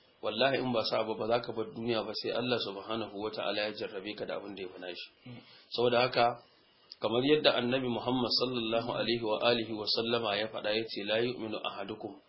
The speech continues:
Speaker 1: hatta yuhibba li akhihi ma yuhibbu li nafsihi min alkhairi." To zan so in na faɗa cikin kuskure a yi mun mu'amala mai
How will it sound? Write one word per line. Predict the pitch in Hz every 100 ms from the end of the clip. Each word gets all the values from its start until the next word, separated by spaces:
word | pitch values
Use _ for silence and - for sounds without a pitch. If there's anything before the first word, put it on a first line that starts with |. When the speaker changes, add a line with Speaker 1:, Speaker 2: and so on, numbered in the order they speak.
| _ _ _ _ -
Speaker 1:
hatta | - - 127 123
yuhibba | 120 123 120 120 110
li | 107
akhihi | 101 - 113 107
ma | 104 117
yuhibbu | 107 113 - 107
li | 107
nafsihi | 110 - - 104
min | 104
alkhairi." | 98 - 101 98 - _ _ - - _ -
To | 104
zan | 139 139 -
so | 120 - - _ _ _ _ _ _
in | 127 127
na | 135 127
faɗa | 135 113 107
cikin | - 113 110
kuskure | 117 - 117 107 101
a |
yi | 101
mun | 117 110
mu'amala | 101 107 107 107 107 95
mai | 92